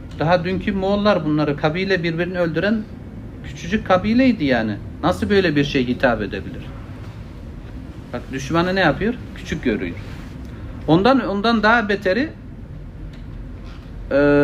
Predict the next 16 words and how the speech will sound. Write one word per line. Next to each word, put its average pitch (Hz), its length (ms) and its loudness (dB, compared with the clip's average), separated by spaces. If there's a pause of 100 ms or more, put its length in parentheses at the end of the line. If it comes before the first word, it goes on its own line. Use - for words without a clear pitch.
(520)
yani 147 580 4
casuslar 180 600 2
yollanmıyor 175 600 2
bu 123 80 2
adam. 123 300 2 (920)
Bunlar 143 360 4
nedir, 143 360 4
neydir, 139 320 2
güçleri 143 520 0
nedir 160 260 2
falan 143 360 0
diye 226 180 0 (1300)
bir 151 300 4
tedbir 160 340 4
almıyor 165 400 4
yani. 87 260 -4